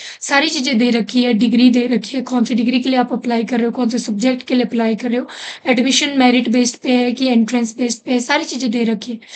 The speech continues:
Start जो है form फिल होना start हो गया आपका,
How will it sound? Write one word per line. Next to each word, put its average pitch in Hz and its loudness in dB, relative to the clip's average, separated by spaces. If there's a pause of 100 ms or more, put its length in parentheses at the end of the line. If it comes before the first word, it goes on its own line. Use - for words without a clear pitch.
(200)
Start 302 -2
जो 339 0
है 320 2
form 277 -4
फिल 285 -4
होना 254 4
start 247 -2
हो 240 0
गया 226 0
आपका, 247 -2